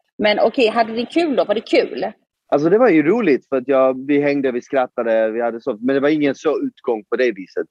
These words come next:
Speaker 2: Bara käkade, drack lite, sen drog vi alla hem. Så jag var ju ändå hemma liksom strax innan ett,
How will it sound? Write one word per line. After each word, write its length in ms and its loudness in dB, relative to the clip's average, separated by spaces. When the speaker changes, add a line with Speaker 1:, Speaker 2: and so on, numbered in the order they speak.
Speaker 2:
Bara 160 2
käkade, 460 0
drack 300 -2
lite, 240 -8
sen 180 -6
drog 160 0
vi 80 2
alla 160 4
hem. 200 4
Så 140 0
jag 80 4
var 120 2
ju 180 2
ändå 220 0
hemma 400 -4
liksom 600 -6
strax 420 -4
innan 300 -4
ett, 140 -8